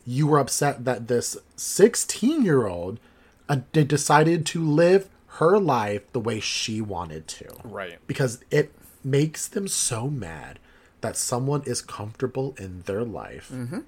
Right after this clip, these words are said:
Speaker 1: And so they have, because they're not comfortable in theirs.
Speaker 2: Right.
Speaker 1: And that's what it boils down to.
Speaker 2: Yep.
Speaker 1: Is that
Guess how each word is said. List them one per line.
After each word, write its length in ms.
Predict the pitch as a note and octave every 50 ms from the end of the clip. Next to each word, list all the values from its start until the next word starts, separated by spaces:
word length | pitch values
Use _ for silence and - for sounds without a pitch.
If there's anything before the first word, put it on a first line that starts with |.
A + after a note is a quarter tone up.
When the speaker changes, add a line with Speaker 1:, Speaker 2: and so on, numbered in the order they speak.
| _
Speaker 1:
And 180 | A#2 B2 B2 G#2+
so 300 | - - C3+ B2 A2+ A2
they 240 | A2 G2+ A#2 A2 A#2+
have, 340 | A2 - B2 A#2 A#2+ - - _ _
because 240 | - C3+ - D3+ C3+
they're 140 | C3 F#3+ G#3
not 200 | A#3 A#3 A3 -
comfortable 500 | - - E3 D3 - D3+ B2+ A#2 A#2+ A2+
in 100 | G2+ F#2+
theirs. 440 | F2+ - - - - - - - - -
Speaker 2:
Right. 260 | - D3+ B2 D#2 - - _ _ _ _ _ _ _ _ _ _ _ _ _ _
Speaker 1:
And 140 | - C3 C3+
that's 300 | C3+ C3+ C3 - - -
what 160 | C3+ C#3 C3
it 60 | A#2
boils 240 | A2 B2 A#2+ A#2+ A#2+
down 180 | - - C4 F#3+
to. 260 | - - D#2+ B1 C2 D2 - - -
Speaker 2:
Yep. 120 | C#3 G#2 - - - -
Speaker 1:
Is 120 | - C3 A#2
that 360 | C#3 A#2+ A#2 A#2 A2+ - -